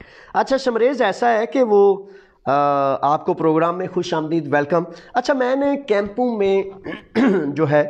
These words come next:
आ, कैंपों से आज़ादी की तहरीक एक चलाई थी तकरीबन, आ, तीन चार हफ्ते मुख्तलिफ जगह जगह, यूनिवर्सिटियों में मैं गया, आ,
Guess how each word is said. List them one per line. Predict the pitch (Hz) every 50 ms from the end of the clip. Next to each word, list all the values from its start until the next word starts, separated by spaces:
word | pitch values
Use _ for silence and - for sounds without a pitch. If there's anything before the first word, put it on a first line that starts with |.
| - - - - - _ _ _ _ _ _ - 135
आ, | 135 143 147 143 147 151
कैंपों | 147 - 202 214 214 - 254 254
से | - - - 190 180 180 185 180 180 180
आज़ादी | 151 143 127 151 147 147 175 180
की | - - 170 170
तहरीक | 156 - 151 139 131 131 175 208 208 208 -
एक | 143 139 139 139 -
चलाई | - 131 123 120 123 139 135
थी | 139 - - 135 135 135
तकरीबन, | 135 135 131 - 123 120 120 110 131 127 127 123 123 123 143 165 - - _ _ _ _ _ _ -
आ, | 117 123
तीन | 123 127 151 156 156
चार | 151 - 151 139 135
हफ्ते | 120 117 120 - - - 123
मुख्तलिफ | 123 131 123 - - 135 131 131
जगह | - 135 135 127 135 135
जगह, | 110 120 123 120 123 131 165 - - - - - _ _ -
यूनिवर्सिटियों | 120 139 135 135 127 127 123 131 - 139 139
में | 131 131 127
मैं | 123 123 120 117 101
गया, | 110 107 107 113 113 110 - - - - _ _ _ _ _ _ -
आ, | 117 110 104 104 107